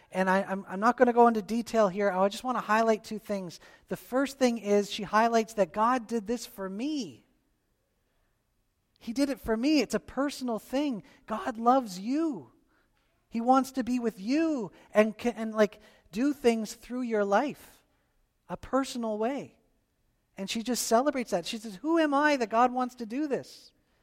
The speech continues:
But God exalts the humble. And so this is a personal thing. But then she does something that's really important, and is that she puts it in the wider context. She said, "This isn't just about me. This is about what God's been doing since the beginning of time."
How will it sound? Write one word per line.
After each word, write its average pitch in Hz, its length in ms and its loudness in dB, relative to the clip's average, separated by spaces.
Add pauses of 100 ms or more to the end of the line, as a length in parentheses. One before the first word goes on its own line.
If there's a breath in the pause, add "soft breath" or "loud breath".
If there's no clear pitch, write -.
(640)
But 185 100 -6
God 214 300 2
exalts 202 540 -2
the 220 120 -2
humble. 226 500 -6 (920)
And 185 100 -8
so 214 140 2
this 233 300 4
is 226 140 -4
a 220 120 2
personal 208 480 -4
thing. 233 400 -6 (240 soft breath)
But 185 120 -6
then 254 200 4
she 262 120 -4
does 240 200 4
something 233 380 -2
that's 196 180 -4
really 220 340 4
important, 214 540 -4 (340)
and 185 80 -8
is 180 120 -6
that 185 120 -4
she 208 100 -6
puts 226 360 -2
it 202 80 -4
in 208 140 -8
the 190 100 0
wider 185 440 2
context. 185 880 -10 (880)
She - 140 -18
said, 185 180 -4
"This 208 180 2
isn't 226 240 -4
just 226 320 2
about 196 280 4
me. 226 200 0
This 214 220 -4
is 233 100 -2
about 202 240 4
what 180 160 -2
God's 196 300 -2
been 196 120 -8
doing 196 260 -8
since 180 200 -14
the 170 160 -10
beginning 196 520 -2
of 185 160 -14
time." 147 560 -8